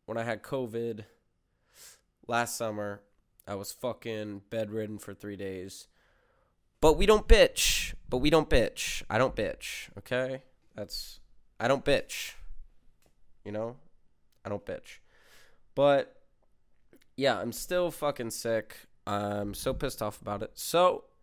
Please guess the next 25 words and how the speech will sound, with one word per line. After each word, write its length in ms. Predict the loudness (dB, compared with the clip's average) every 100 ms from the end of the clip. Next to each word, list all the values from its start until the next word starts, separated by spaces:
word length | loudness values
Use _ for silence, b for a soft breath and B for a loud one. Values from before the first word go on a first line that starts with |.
| _ _ _ _ _ _ _
if, 520 | -2 -2 -2 -10 -18 -20 _ _ _ -20 -20 -20 _ _ _
you 120 | -6
know, 360 | -6 -6 -8 -12 _ _ _ _ _ _ _ _ _ -20 -16
I 40 | -10
cough 520 | 0 2 2 -6 -14
again, 440 | -8 -4 -4 -6 -16 _
I'm 120 | -10
sorry. 480 | -6 -4 -4 -6 -14 b b b b b -4
And 100 | -4
we 100 | 0
almost 420 | 0 2 0 0
made 140 | 0
it 80 | 0
through 100 | -6
the 80 | -2
last 280 | -2 -2 -6
episode 280 | -6 -6 -4
without 320 | 0 0 2
coughing 340 | -2 -2 -2
one 180 | 0 0
time, 560 | -4 -6 -2 0 0 -4
but 140 | -4
then 100 | -2
I 60 | -2
coughed 360 | 0 0 -2